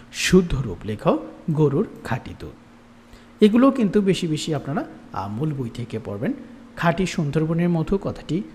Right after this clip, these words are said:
শুদ্ধ রূপ হচ্ছে সুন্দরবনের খাঁটি মধু। এখন আমরা খ বিভাগ সংক্ষিপ্ত প্রশ্নগুলো দেখে নেব।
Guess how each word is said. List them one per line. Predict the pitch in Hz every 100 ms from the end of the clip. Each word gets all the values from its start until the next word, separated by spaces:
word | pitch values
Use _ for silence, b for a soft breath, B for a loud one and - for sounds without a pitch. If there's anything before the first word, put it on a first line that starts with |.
| -
শুদ্ধ | - 180 147
রূপ | 185 180
হচ্ছে | 185 - 285
সুন্দরবনের | 277 - 110 - 95 110 - - -
খাঁটি | 107 - 90
মধু। | 85 - - - - - - - - - - B B B B B
এখন | 185 196 233
আমরা | 226 247
খ | -
বিভাগ | 165 160 165 170
সংক্ষিপ্ত | - 180 156 160 -
প্রশ্নগুলো | 165 151 - 160 147 139
দেখে | 131 -
নেব। | 107 110